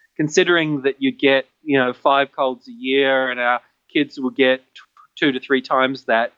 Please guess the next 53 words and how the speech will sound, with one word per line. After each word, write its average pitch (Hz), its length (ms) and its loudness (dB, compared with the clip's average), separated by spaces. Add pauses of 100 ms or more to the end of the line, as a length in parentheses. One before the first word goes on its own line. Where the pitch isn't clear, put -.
numbers, 127 540 -4 (280)
um, 131 260 0 (100)
and 139 160 0
the 123 60 -14
days 135 420 0
of, 120 220 -10 (220)
of 123 160 -4
reduced 131 320 -6
performance 127 520 -2
as 117 80 -12
a 120 40 -14
result, 131 340 -2 (220)
more 190 200 2
years 165 300 0
of 135 100 -8
life 135 260 0
are 143 60 -4
lost 139 260 -2
into 131 220 -16
tissue 147 320 -8
boxes 120 500 -2
and, 120 220 -6 (260)
and, 127 160 2
the, 127 80 -2 (160)
and 139 160 0
piles 143 340 0
of 127 120 -20
tissues 143 340 -10
than 135 140 -10
there 139 180 -2
are 147 240 0
into, 139 320 -6 (260)
into 147 240 -8
anything 139 360 -2
else. 196 240 -2
So 147 220 0 (200)
if - 120 -12
you 208 100 2
wanted 208 260 2
to 170 80 -4
actually 139 460 -2
not 147 240 -4
have 127 140 -4
longevity, 123 580 -4
but 123 120 -4
actually 143 480 -2 (280)
have 143 140 0
a 135 60 4
long 135 400 0
and 117 80 -16
a 110 40 -20
healthy 123 360 -12
life, 180 320 -2